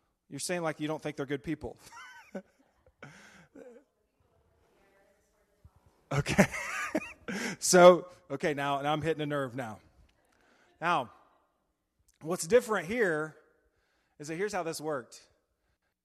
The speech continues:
The Romans came into town and said, "Okay, you guys are all gonna give us our taxes. But you know what?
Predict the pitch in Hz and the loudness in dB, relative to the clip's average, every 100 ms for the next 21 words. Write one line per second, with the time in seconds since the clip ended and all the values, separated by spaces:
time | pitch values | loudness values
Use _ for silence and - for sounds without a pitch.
0 | _ 151 196 233 214 170 202 190 180 165 | _ -2 0 0 -4 -6 -6 -6 -6 -8
1 | 156 202 175 143 131 120 - 143 - 156 | -6 -4 -4 -4 -8 -12 -18 -16 -8 -6
2 | 175 185 151 156 156 147 147 139 135 135 | -4 -4 -4 -4 -6 -6 -6 -8 -8 -10
3 | 123 120 135 117 110 - - - _ _ | -10 -8 -8 -8 -14 -16 -20 -20 _ _
4 | _ 143 - 156 151 156 147 | _ -16 -8 -4 -2 -2 -4